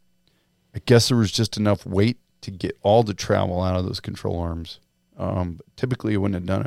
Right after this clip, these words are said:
it, I think, <laughs> on a stock, stock axle, but it was able to get all the travel. And then we went to long arm, and it just rode better. So drop brackets are not the devil. Totally will work. Um, they, they help with some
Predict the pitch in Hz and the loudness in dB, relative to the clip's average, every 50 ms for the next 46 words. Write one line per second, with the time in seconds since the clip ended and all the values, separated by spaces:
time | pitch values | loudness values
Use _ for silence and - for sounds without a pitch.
0 | - - - - - - 95 - - - 98 - - - 87 87 92 95 _ _ | -6 -8 -10 -12 -10 -10 -10 -8 -8 -6 -6 -6 -4 -4 -4 -4 -4 -6 _ _
1 | _ _ _ _ _ _ _ _ _ - - - 95 - 90 95 98 - - - | _ _ _ _ _ _ _ _ _ -10 -6 -6 -4 -4 -2 -2 -2 -2 -4 -6
2 | - 95 87 87 64 - - _ _ _ _ _ _ _ _ _ _ - 98 98 | -8 -8 -10 -10 -10 -12 -12 _ _ _ _ _ _ _ _ _ _ -4 0 0
3 | 101 101 110 127 139 147 143 127 110 113 107 107 101 95 92 - - 110 107 98 | 2 4 6 6 6 6 6 6 6 6 6 6 6 4 2 2 4 6 6 6
4 | - - _ _ _ _ _ _ _ - - 120 139 147 151 147 143 139 110 - | 4 0 _ _ _ _ _ _ _ 0 6 8 10 10 12 10 10 8 6 4
5 | 123 117 117 117 113 110 104 101 101 98 98 98 92 87 95 95 82 87 90 95 | 4 4 6 4 4 4 2 2 2 2 2 0 0 0 -2 -2 -2 0 2 2
6 | 92 90 - - - - - - - _ _ _ _ _ _ _ _ _ _ _ | 2 2 0 -4 -6 -6 -6 -8 -12 _ _ _ _ _ _ _ _ _ _ _
7 | - - - - - 92 92 - _ _ - 107 117 123 123 - 135 131 123 123 | -10 -6 -2 -2 -2 -2 -4 -8 _ _ 6 8 10 10 10 10 8 8 8 8
8 | - - 127 - - 110 101 98 101 104 107 107 117 120 113 - 98 - 104 98 | 6 2 -2 0 0 2 2 4 4 4 6 6 4 4 2 -2 -14 -12 -12 -12
9 | 95 95 - 107 104 107 110 120 123 127 131 117 _ _ _ _ _ _ _ _ | -8 4 8 8 8 8 8 4 2 0 -4 -6 _ _ _ _ _ _ _ _
10 | _ - 113 110 110 110 113 110 107 104 101 98 101 107 110 120 - _ - - | _ 2 4 4 4 4 2 2 2 0 2 2 2 2 2 2 -2 _ -20 -20
11 | - - _ _ - - - - 92 95 104 98 95 90 82 - _ _ _ _ | -20 -20 _ _ -10 -8 -4 -4 -2 -2 -2 -2 -4 -6 -8 -12 _ _ _ _
12 | - 117 117 117 117 107 98 _ _ _ _ _ _ _ - 117 123 120 120 139 | 0 2 4 4 2 2 -2 _ _ _ _ _ _ _ 4 4 6 8 8 10
13 | 175 202 - - - 151 135 - - - - - 139 135 135 135 135 131 | 8 8 8 6 4 4 4 4 4 2 4 6 6 8 8 8 6 4